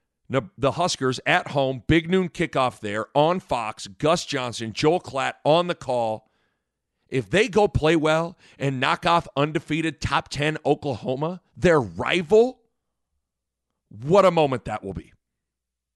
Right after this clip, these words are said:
Talk about catching a wave. Huge game. When you think about what can be accomplished from it,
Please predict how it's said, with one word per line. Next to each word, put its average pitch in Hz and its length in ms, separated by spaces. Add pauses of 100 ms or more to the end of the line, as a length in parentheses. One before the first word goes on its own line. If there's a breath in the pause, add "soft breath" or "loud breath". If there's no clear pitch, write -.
(1600)
Talk 175 380
about 160 480
catching 143 600
a 117 80
wave. 90 680 (2000)
Huge 214 480
game. 110 180 (2750)
When 165 160
you 175 60
think 220 200
about 208 240
what 180 160
can 180 160
be 165 120
accomplished 151 840
from 185 220
it, 233 140